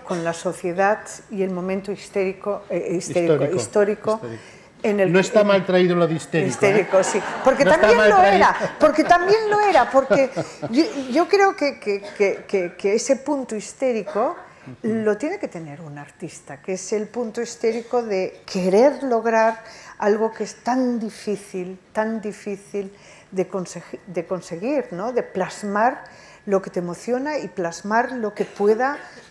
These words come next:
Speaker 1: conmover o, o, o, o, o iniciar una reflex-, reflexión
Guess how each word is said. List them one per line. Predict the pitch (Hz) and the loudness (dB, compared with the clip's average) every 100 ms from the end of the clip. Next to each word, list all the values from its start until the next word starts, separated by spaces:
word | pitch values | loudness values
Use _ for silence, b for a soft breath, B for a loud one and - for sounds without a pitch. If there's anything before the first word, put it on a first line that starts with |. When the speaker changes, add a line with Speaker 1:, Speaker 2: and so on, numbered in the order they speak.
| - | -8
Speaker 1:
conmover | 196 175 180 175 226 262 294 - - - | -6 -2 -4 2 4 4 2 -8 -16 -6
o, | 196 190 - | -2 0 0
o, | 190 175 180 - _ _ 294 | -2 -2 -2 -10 _ _ -8
o, | 196 | 0
o, | 180 - 190 175 - 180 | 0 0 -4 -4 -4 -4
o | 143 | -4
iniciar | 185 185 180 - 220 240 269 - B B - | -4 -4 -8 -6 -2 0 -2 -8 B B -8
una | 220 226 | -4 -2
reflex-, | 220 214 233 214 - - _ - | -4 -6 -10 -10 -14 -20 _ -12
reflexión | 196 190 220 - 220 233 254 | -10 -8 -12 -10 -10 -8 -10